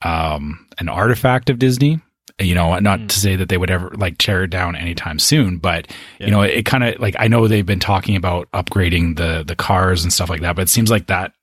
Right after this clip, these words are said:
Speaker 1: kind of work has really stalled or taken too long. And it makes
Speaker 2: Well, they
Speaker 1: you wonder.
Speaker 2: refurbished all the old trains, right? So, like
Speaker 1: Right, but, but they were supposed to be getting new trains, right? So
Speaker 2: Well, that's what I'm saying. Like, if they
Speaker 1: Yeah.
Speaker 2: refurbished them all, so they're probably not getting new ones anytime soon, right?
Speaker 1: Yeah, so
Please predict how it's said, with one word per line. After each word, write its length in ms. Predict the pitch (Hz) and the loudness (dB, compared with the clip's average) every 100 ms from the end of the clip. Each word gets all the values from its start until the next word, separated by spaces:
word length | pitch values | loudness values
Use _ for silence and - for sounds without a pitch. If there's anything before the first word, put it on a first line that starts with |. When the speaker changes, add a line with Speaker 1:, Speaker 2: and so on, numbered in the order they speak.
| _ | _
Speaker 1:
kind 240 | - 104 98 | -6 -2 -2
of 120 | 78 | -4
work 260 | 82 90 - | -6 -8 -6
has 240 | 85 80 | -8 -6
really 180 | 92 80 | -6 -4
stalled 500 | - - 85 95 104 | -2 -2 -2 -4 -4
or 60 | |
taken 360 | 85 - 87 85 | -6 -8 -6 -6
too 160 | - 82 | -6 -6
long. 360 | 76 87 127 - - - - - _ - | -6 -4 -4 -6 -18 -20 -20 -20 _ -2
And 560 | 104 98 95 92 87 _ - | 0 0 0 -2 -6 _ -2
it 80 | |
makes 140 | 113 131 | 2 2
Speaker 2:
Well, 80 | 185 | 4
they 60 | |
Speaker 1:
you 40 | 196 | 4
wonder. 100 | 190 | 2
Speaker 2:
refurbished 400 | 175 208 202 - | 2 2 0 2
all 140 | 151 135 | 2 2
the 140 | 135 | 2
old 200 | 135 131 | 2 0
trains, 420 | 135 175 143 107 | 0 -2 -2 -2
right? 300 | 131 127 160 | 0 0 0
So, 240 | - 131 123 | -2 -2 0
like 520 | 123 120 120 - - _ | 0 -2 -6 -14 -20 _
Speaker 1:
Right, 320 | 143 165 113 | 2 2 2
but, 180 | 110 - | -2 -2
but 140 | 127 | 0
they 140 | 117 131 | 2 2
were 100 | 123 | 2
supposed 240 | - 139 | 2 0
to 60 | 131 | 0
be 60 | |
getting 280 | 117 107 92 | 0 2 2
new 160 | 98 180 | 2 2
trains, 460 | - 67 64 69 | -2 -6 -8 -6
right? 300 | 80 90 117 - | -2 -2 -2 0
So 120 | 190 | 2
Speaker 2:
Well, 60 | 202 | 2
that's 80 | 202 | 2
what 40 | |
I'm 60 | 190 | 0
saying. 220 | - 180 | 0 2
Like, 160 | 165 | 2
if 100 | 156 | 2
they 100 | 170 | 0
Speaker 1:
Yeah. 80 | 160 | 0
Speaker 2:
refurbished 480 | 147 165 185 160 - | 2 2 2 0 -2
them 100 | 123 | -4
all, 200 | 117 120 | -2 -2
so 120 | 113 | -4
they're 120 | 123 | -6
probably 260 | 117 143 135 | -2 0 0
not 220 | 123 123 | -2 -2
getting 200 | 123 113 | -6 -8
new 140 | 113 156 | -8 -10
ones 240 | 101 104 | -12 -14
anytime 340 | 107 101 98 | -14 -12 -14
soon, 220 | 95 101 98 | -14 -18 -16
right? 240 | 104 117 _ _ | -16 -18 _ _
Speaker 1:
Yeah, 300 | 123 117 73 - | 0 0 -2 -4
so 460 | - 120 113 107 | 0 0 0 -2